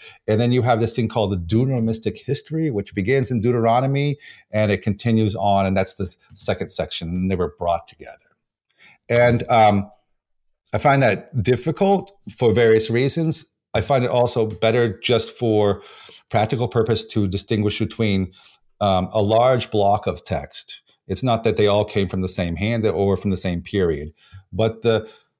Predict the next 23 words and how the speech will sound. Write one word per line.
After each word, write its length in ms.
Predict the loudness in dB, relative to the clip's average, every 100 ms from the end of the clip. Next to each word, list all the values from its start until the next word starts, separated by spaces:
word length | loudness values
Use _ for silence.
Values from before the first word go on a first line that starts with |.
| _ _
history 420 | -2 0 0 2
in 180 | 2 2
Genesis 720 | 2 0 0 0 0 0 -2
is 280 | 0 0 2
a 80 | 2
history 480 | 2 0 0 -2 0
of 300 | 2 2 2
how 240 | 0 2
we 120 | 2
got 200 | 2 2
to 80 | 0
this 180 | -4 -4
land. 500 | -2 -2 -2 -6 -12 -6
And, 400 | 0 2 2 2
uh, 280 | 2 2 -2 -12 -4
building 280 | 0 2 2
on 120 | 2
the 60 | 2
work 260 | 0 0
from 160 | -2 -2
some 180 | -2 -2
European 460 | 2 0 0 -4
scholars, 680 | -4 0 2 2 0 -6